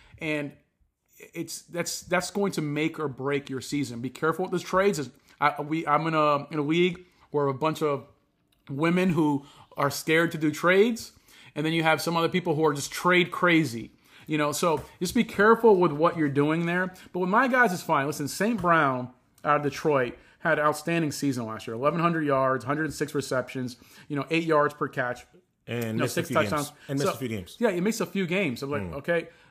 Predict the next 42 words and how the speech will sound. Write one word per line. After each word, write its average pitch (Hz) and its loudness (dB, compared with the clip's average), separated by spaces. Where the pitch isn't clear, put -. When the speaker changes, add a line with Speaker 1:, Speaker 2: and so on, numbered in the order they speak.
Speaker 1:
you, 190 -4
you, 185 -4
with 170 -8
the 190 0
exception 269 0
of - -4
Tua, 139 0
because 127 -6
that 170 0
was 180 -4
something 156 -6
that 131 -4
Speaker 2:
<laughs> - -8
Speaker 1:
we 165 0
haven't, 165 2
we 165 -2
haven't 156 2
seen. 156 -4
No, 156 2
with 135 0
the 147 -4
concussion 208 0
thing, 185 2
Speaker 2:
Right. - -6
Speaker 1:
it's 151 -4
not 180 2
something 165 -2
that, 147 -4
you 151 -8
know, 143 0
we've 147 -2
seen 160 -2
in 147 0
football, 151 2
but 143 -4
injuries 233 4
are 170 6
a - 0
part 156 2
of 139 -2
football. 135 -2
So 160 0